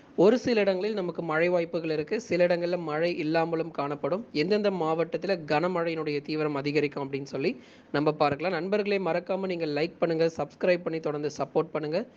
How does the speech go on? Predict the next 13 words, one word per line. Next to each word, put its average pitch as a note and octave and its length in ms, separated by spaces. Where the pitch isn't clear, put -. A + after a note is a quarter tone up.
துல்லியமான F#3+ 480
வானிலை D#3 360
அறிக்கையும் D3+ 380
பெற்றுக்கொள்ளுங்க. C3 540
தமிழ்நாடு A3 460
முழுவதுமாக F#3 680
பெரும்பாலான F3 560
மாவட்டங்களில் D3+ 640
பகல் D#3 280
நேர E3 180
வெப்பநிலை D3 420
பொறுத்த C#3+ 300
வரைக்கும் C3+ 400